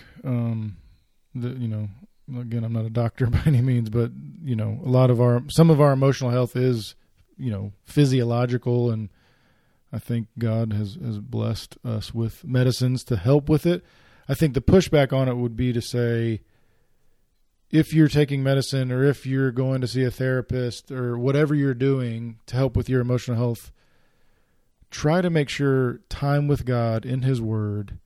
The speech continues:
connecting with him, is still at the center of your quest to be more emotionally healthy.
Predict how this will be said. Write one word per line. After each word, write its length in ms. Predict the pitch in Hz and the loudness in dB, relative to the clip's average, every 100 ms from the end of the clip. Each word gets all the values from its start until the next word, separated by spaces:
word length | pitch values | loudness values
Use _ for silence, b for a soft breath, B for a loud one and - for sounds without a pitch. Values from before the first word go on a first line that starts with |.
| _ _ _ _ _ - | _ _ _ _ _ -6
connecting 600 | 131 135 151 - 143 123 | -2 0 0 0 -2 -2
with 160 | 110 | -4
him, 320 | 120 113 107 | -4 -6 -6
is 100 | 117 | -6
still 400 | - - 151 143 | -8 2 6 6
at 120 | 127 - | 4 0
the 80 | |
center 520 | 117 - 135 123 117 120 | -6 -4 -4 -2 -4 -4
of 260 | 120 104 | -6 -4
your 580 | 110 117 113 110 107 101 _ _ _ _ - | -2 -2 0 -2 -4 -8 _ _ _ _ -4
quest 420 | 139 123 - - | 0 0 -2 -10
to 60 | 117 | -6
be 120 | 117 | -6
more 420 | 110 107 107 - - | -4 -6 -6 -8 -10
emotionally 420 | 110 107 117 110 | -8 -8 -10 -10
healthy. 380 | 110 - 110 | -12 -14 -16